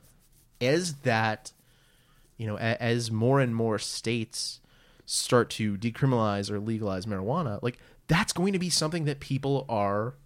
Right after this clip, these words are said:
interested in. There's going to be more of a market for, you know, how can we, uh, how can we who are, you know, are not a business, who, you know, not a dispensary selling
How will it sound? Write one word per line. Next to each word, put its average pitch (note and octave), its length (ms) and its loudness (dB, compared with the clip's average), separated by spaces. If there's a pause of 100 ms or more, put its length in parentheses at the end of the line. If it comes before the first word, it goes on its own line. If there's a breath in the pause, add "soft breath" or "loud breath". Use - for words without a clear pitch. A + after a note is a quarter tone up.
(140)
interested F#3+ 320 -2
in. A2+ 140 0
There's G2+ 140 -6
going B2+ 160 -4
to B2+ 60 -4
be C3+ 120 -2
more A2 420 0
of C3 120 0
a A#2+ 80 0
market G#2+ 540 -4 (520 soft breath)
for, G#2 880 2 (480 soft breath)
you A2+ 100 -4
know, G#2+ 180 -2
how C3+ 380 0
can C3+ 360 -2
we, G#2+ 580 -4 (1900 soft breath)
uh, C#3 120 0
how D#3 240 2
can F3+ 280 -2
we A#2 360 0
who A#2 220 0
are, G#2+ 200 0 (140)
you A2+ 160 -10
know, F#2 220 -8
are G#2+ 120 -4
not A2+ 300 -2
a B2 80 -2
business, A#2 800 0
who, B2 180 -10 (180)
you A2 120 -10
know, G#2 100 -8
not A2 220 0
a B2 80 2
dispensary A#2 720 -2
selling G2+ 580 -4